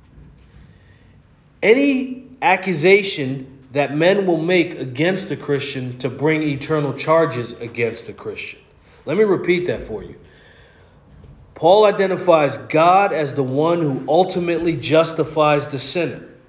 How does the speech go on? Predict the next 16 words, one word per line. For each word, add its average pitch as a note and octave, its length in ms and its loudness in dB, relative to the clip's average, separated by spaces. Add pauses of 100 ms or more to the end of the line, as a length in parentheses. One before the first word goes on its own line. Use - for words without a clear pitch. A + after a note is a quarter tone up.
(340)
So C3+ 180 -6
man F3 380 2
does D#3 200 0
not E3 260 -2
justify E3 680 0
you. E2 100 -16 (600)
Therefore, F3+ 420 4
you D#3 160 0
do D#3 120 0
not D#3 220 2
look D#3 300 0
to D#3 80 -4
man D3+ 340 2
to D3 100 -6
vindicate B2 800 -4
you. - 60 -20